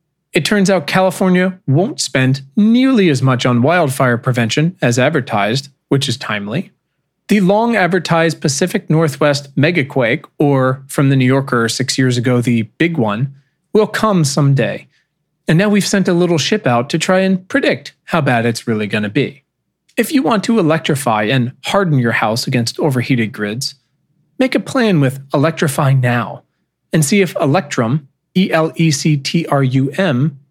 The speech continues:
see if their services are live in your area.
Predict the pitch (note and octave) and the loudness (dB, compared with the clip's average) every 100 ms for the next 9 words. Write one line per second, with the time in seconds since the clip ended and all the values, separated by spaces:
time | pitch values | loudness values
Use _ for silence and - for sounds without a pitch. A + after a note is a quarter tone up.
0 | _ - - D4+ D4 G3+ - F#3+ D#3 C3+ | _ -8 -2 0 0 0 0 0 0 0
1 | C3 C3 - D#3+ D#3 - _ F3 E3+ A#2+ | 0 0 0 0 -2 -8 _ 0 2 0
2 | A2+ - - C3+ B2 G#2+ F#2 F#2+ - | -2 -6 -2 0 2 0 -4 -10 -14